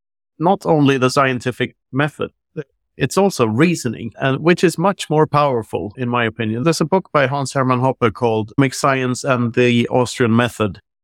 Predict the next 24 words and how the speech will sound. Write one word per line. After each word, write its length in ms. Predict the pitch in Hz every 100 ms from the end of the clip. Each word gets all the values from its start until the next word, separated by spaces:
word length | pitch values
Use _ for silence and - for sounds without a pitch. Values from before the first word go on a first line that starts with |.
| _ _ -
And 200 | 127 127 _
y-, 160 | 147 -
you 200 | 156 170
say 180 | 185 151
that, 160 | 131
uh, 220 | 135 - - - -
economics 680 | 151 151 147 147 135 110
is 80 | 117
not 160 | 131 123
a 60 |
precise 480 | 117 131 - 127 120
science, 600 | - 135 131 104 107 - - _ _ _
but 120 | 131
I 100 | 135
would 160 | 165 160
argue 380 | 147 139 123 113
that 200 | 117 - _ _
Austrian 360 | 151 165 - 127
economics 680 | 123 127 127 131 95 - - _ -
is. 400 | 139 101 - - _ _ _ -
All 240 | 160 165
other 320 | 156 151 117
types 420 | 104 135 123 -
of 200 | 107 113